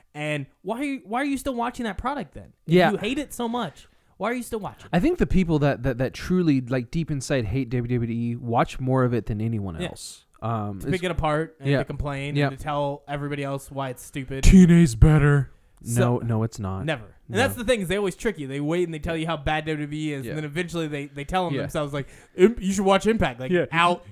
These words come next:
Speaker 2: You guys should really
Speaker 1: out.
Speaker 2: be watching Impact. You're missing a lot of cool stuff. Like, no, I'm
Speaker 1: Not
Speaker 2: not.
Speaker 1: a thing.
Speaker 2: No, I'm
Speaker 1: Not
Speaker 2: not.
Speaker 1: a single
Speaker 2: No,
Speaker 1: thing.
Speaker 2: don't ever
Speaker 1: All right.
Speaker 2: mention Sami Callihan to me ever again.
Speaker 1: <laughs> It was really cool when he, there was the good botch that
Speaker 2: Yeah.
Speaker 1: when he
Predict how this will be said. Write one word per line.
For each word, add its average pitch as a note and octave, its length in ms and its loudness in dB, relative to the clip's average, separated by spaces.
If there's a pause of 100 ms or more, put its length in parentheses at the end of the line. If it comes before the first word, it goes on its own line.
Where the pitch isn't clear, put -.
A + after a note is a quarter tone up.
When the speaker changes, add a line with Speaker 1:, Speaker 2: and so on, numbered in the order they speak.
Speaker 2:
You E3 120 0
guys G#3 160 10
should E3+ 120 0
really F#3 140 8
Speaker 1:
out. E3 60 6
Speaker 2:
be F3 120 4
watching D3+ 300 4
Impact. D#3+ 340 2
You're F3+ 80 2
missing F3 280 2
a D#3+ 60 2
lot C#3 140 4
of C3+ 80 -4
cool D3 240 -2
stuff. - 280 -4
Like, G#2 180 -14
no, G#2+ 200 -6
I'm A#2 60 -6
Speaker 1:
Not D3 160 -2
Speaker 2:
not. G#2+ 160 -4
Speaker 1:
a - 40 -8
thing. B2+ 320 -4
Speaker 2:
No, B2+ 200 -4
I'm A#2 60 -4
Speaker 1:
Not D#3 180 2
Speaker 2:
not. D3+ 60 -2
Speaker 1:
a - 20 -10
single E3 480 -2
Speaker 2:
No, C#3 100 -4
Speaker 1:
thing. A#2+ 340 -4
Speaker 2:
don't C3 200 -4
ever A#2 180 -4
Speaker 1:
All A2+ 60 -4
right. C#3 120 -2
Speaker 2:
mention A#2+ 220 -4
Sami A2+ 360 -6
Callihan A2+ 460 -4
to A2 60 -4
me A2 240 -6
ever B2 200 2
again. A#2+ 460 -6 (160)
Speaker 1:
<laughs> - 100 -8 (800)
It C#3+ 80 -6
was E3 100 0
really G#3 220 2
cool G#3 320 2
when D3+ 140 -2
he, C3+ 280 -8
there F3 300 0
was C4 160 0
the E3+ 80 -4
good D3+ 240 -6
botch F#3 380 -2
that C#3+ 280 -6
Speaker 2:
Yeah. B3 220 10
Speaker 1:
when D#3 60 4
he C#3 140 -6